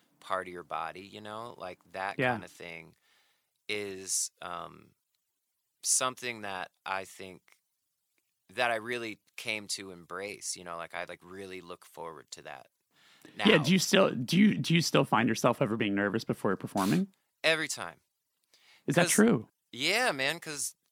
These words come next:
Speaker 1: I mean, you know, anything could happen.
Speaker 2: Yeah.
Speaker 1: And it, and it's like, it,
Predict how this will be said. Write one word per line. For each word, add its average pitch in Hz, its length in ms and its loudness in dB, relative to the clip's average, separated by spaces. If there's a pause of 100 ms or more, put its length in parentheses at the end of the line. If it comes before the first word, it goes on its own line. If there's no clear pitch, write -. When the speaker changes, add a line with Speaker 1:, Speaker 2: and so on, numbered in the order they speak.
(120)
Speaker 1:
I 110 100 -8
mean, 123 120 -10
you 151 80 -8
know, 117 320 -8 (480)
anything 143 400 -6
could 104 120 -12
happen. 101 540 -10 (800)
Speaker 2:
Yeah. 123 160 4
Speaker 1:
And 117 280 2
it, 95 380 -6
and 113 220 0
it's - 200 0
like, 107 440 -2 (200)
it, - 260 -20